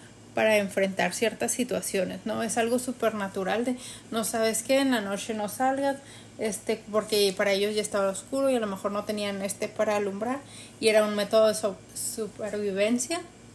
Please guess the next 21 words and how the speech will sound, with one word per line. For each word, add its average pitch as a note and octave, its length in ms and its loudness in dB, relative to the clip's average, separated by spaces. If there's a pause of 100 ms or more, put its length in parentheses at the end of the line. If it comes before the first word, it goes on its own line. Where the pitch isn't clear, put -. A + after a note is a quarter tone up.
(400)
este, G#3+ 420 0
porque G3+ 300 -2
sabían F#3+ 340 0
que A3 120 0
si - 80 0
salían, A3 460 0
pues A#3 180 -6
había F#3+ 260 0
más F#3 240 -4
animales G#3+ 800 -2
o G#3+ 60 0
había, F#3 440 -4 (400)
eh, G#3 240 -4
cosas G3 280 -4
que A3 100 -8
no G3 160 -6
podían G#3 460 -4
ver A3 320 -4
por G#3 120 -6
la G3 80 -4
oscuridad. G3 680 -8